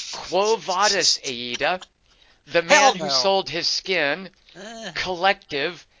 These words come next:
Speaker 1: Better Days, or Another Round?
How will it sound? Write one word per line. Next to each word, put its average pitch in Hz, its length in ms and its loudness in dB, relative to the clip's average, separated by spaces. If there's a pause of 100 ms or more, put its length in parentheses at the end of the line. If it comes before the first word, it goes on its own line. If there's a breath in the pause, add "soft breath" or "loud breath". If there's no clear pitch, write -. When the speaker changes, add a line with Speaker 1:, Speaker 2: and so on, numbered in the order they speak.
(400 soft breath)
Speaker 1:
Better 180 340 0
Days, 156 720 -4 (240 soft breath)
or 185 540 4 (340 soft breath)
Another 156 720 -4
Round? 131 800 -12